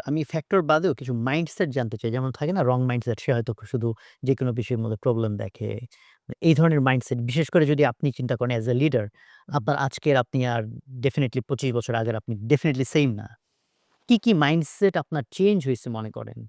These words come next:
Speaker 1: আপনার নিজের জায়গা থেকে? Maybe সেটাও ভালোই মাইন্ডসেট ছিল, but তার চেয়ে অধিকতর ভালো মা-
Speaker 2: আমি যেমন একটু রিজিড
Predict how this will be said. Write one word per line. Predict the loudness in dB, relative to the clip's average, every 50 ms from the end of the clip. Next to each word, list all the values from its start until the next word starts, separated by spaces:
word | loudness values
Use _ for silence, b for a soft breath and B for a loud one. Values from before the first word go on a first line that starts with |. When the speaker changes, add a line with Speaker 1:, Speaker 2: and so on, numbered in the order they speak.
| -18 _
Speaker 1:
আপনার | -12 -12 -4 0 0 2
নিজের | 4 4 4 4
জায়গা | 2 2 -2 -2 -4
থেকে? | -8 -10 -10 -6
Maybe | 0 2 2 4 4 2
সেটাও | 2 2 2 2 2 2
ভালোই | 2 -2 -4 -2 0 2 2 2
মাইন্ডসেট | 0 0 -2 -2 -4 -4 -4
ছিল, | -4 -6 -4
but | -6 -2 0
তার | 0 0 0
চেয়ে | 0 -2 -2
অধিকতর | -2 -2 -2 -4 -4 -4 -6
ভালো | -6 -6 -6 -4
মা- | -2 -2
Speaker 2:
আমি | 0 0 0 0 0 2 4
যেমন | 4 4 4 2
একটু | 0 0 2 2
রিজিড | 4 4 6 6 6 4